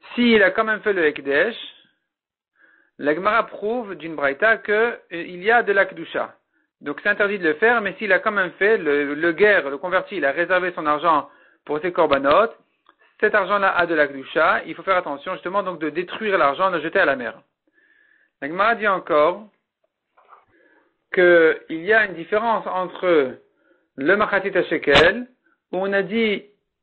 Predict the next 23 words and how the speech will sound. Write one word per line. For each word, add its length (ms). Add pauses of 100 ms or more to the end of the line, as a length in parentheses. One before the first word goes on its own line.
(420)
selon 400
Rabbi 300
Shimon 260
ben 160
Yehuda, 580 (480)
qu'il 160
n'a 120
pas 160
de 80
Kedusha. 460 (960)
Tandis 340 (140)
que 80
l'argent 800
du 280
Korban, 640 (100)
du 200
guerre, 380 (140)
si 60
le 100
guerre 200
a 40
réservé 460
son, 260